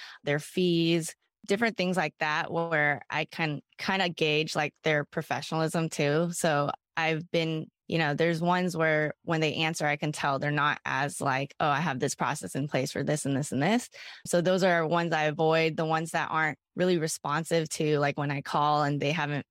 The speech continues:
picked up yet on the first, you know, first call, then I'm like, "Okay, uh, maybe they're not gonna be on call when I'm doing this."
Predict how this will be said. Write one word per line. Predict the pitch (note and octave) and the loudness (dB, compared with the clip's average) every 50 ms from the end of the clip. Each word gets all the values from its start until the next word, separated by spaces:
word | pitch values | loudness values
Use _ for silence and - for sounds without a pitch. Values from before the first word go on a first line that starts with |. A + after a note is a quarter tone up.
| _ _ | _ _
picked | - G#3+ G3 - - F#3 | -4 -4 -4 -2 0 0
up | E3 D#3 - - | 0 0 0 0
yet | D#3+ D#3+ D#3 D#3 - - - | 0 2 2 0 -2 -2 -4
on | - - D#3+ | -2 -2 0
the | D#3+ D#3 | -2 -2
first, | - - E3 D#3 D#3 - - - - - _ _ _ _ _ - | 0 0 2 2 2 -2 -6 -8 -12 -18 _ _ _ _ _ -4
you | D#3+ D#3 | -2 0
know, | D#3 D3+ C#3+ C#3 C#3+ - - - | 0 0 0 0 -2 -4 -6 -2
first | - E3+ E3 D#3+ - | 0 0 0 0 -2
call, | - - D#3+ D#3 D#3 D#3 D3+ | -2 0 2 4 4 2 2
then | D#3 D3 C#3+ C#3+ | 0 0 0 0
I'm | C#3+ D3 | -2 -2
like, | C#3+ C#3 - - | -2 -4 -4 -6
"Okay, | - C#3+ - - D3+ C#3+ C#3 D3 D#3 - - - - _ _ _ _ - | -8 -6 -4 -2 0 2 0 0 -2 -6 -12 -20 -20 _ _ _ _ -4
uh, | D#3+ C#3+ C#3 C#3 C#3 | -2 0 0 0 2
maybe | D3+ D#3+ D#3+ D3+ E3+ | 2 2 2 2 2
they're | D3+ D#3+ D3+ D3 D3+ | 2 0 0 0 0
not | C#3+ C#3+ | -2 -2
gonna | - D#3 D3+ D3 | -2 0 0 0
be | C#3+ - D3+ D3 C#3+ B2 | 0 -2 -2 -2 -2 -2
on | - D3 D3 D#3 | -2 -2 -2 -2
call | - - D#3 D3 C#3+ D3 C#3+ | 0 0 0 2 2 2 0
when | C#3 C#3 | 0 -2
I'm | C#3 C#3+ | -4 -2
doing | - E3+ F3 E3+ D#3+ D3 | 0 0 0 2 0 0
this." | C#3 C#3+ D3+ - - | -2 -4 -6 -6 -8